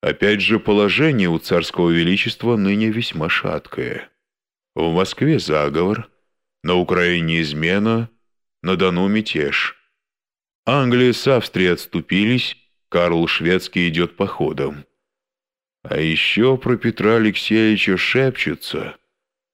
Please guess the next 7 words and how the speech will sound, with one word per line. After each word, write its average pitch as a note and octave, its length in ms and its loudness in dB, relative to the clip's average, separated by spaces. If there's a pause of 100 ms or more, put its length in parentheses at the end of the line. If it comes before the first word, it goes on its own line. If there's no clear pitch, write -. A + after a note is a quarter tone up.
(160)
что - 340 -2
здоровьем G2 800 0
стал C#2 360 -4
некрепок. - 760 -8 (520)
Судороги D#2 720 -2
у D2 140 -2
него — C#2+ 560 -6